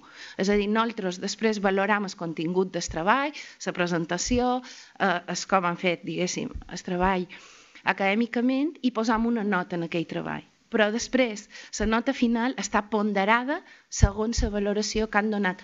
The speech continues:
tot l'equip d'una persona, no una persona de l'altra, sinó miram quina és la, eh, la puntuació que li han donat a cada persona de tots,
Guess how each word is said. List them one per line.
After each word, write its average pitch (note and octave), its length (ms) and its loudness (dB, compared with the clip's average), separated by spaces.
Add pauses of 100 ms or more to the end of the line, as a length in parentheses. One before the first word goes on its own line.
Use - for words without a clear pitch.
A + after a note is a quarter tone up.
(140)
tot D#4+ 280 2
l'equip G3+ 300 -8
d'una F#3 220 -2
persona, D3+ 400 -4
no F#3+ 160 0
una G3+ 240 0
persona D#3+ 480 -4
de D#3 80 -12
l'altra, D3 400 -10 (460)
sinó F#3 340 0 (240)
miram F#3+ 480 4
quina G#3 240 2
és G#3 160 -4
la, F#3 160 2 (1040)
eh, - 240 -16 (640)
la G3 400 0
puntuació G3+ 500 2
que G3+ 100 -6
li F#3 120 2
han G3+ 120 2
donat F#3+ 360 0
a E3 80 0
cada G#3+ 300 4
persona F#3+ 400 -6
de D#3+ 140 -4
tots, B3 520 0